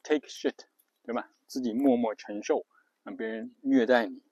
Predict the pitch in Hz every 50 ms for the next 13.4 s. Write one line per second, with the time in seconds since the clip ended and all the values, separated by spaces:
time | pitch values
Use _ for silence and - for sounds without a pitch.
0 | _ _ _ _ _ _ _ _ _ _ _ _ _ _ _ _ - - 104 101
1 | 104 107 110 107 110 110 107 98 90 - _ _ _ _ _ _ _ _ _ _
2 | _ - 127 120 - 107 104 107 - - _ - _ - - - - - 120 127
3 | 117 - _ _ _ _ _ _ _ _ _ _ - - 104 - _ _ _ _
4 | _ _ _ _ - 107 101 107 - - - - 123 123 123 - 110 113 120 147
5 | _ _ _ _ _ _ _ _ _ _ _ - - - - - _ _ - _
6 | _ - 123 117 - - - 117 117 110 110 - - 143 117 - - - 87 101
7 | - _ _ _ _ _ _ _ _ _ _ _ _ _ _ _ _ _ _ _
8 | _ - - - - - - - _ _ - - _ - 123 120 127 127 127 113
9 | 110 110 101 - 117 110 95 87 85 80 _ - 110 101 - 95 101 98 101 123
10 | 107 95 - 101 - - _ _ _ _ _ _ _ _ _ _ _ _ _ _
11 | _ - - _ _ _ _ _ _ 277 - - _ _ _ _ _ _ _ -
12 | - - - - - - - - _ _ - - 98 - - - - _ - 104
13 | 104 104 113 - 139 117 -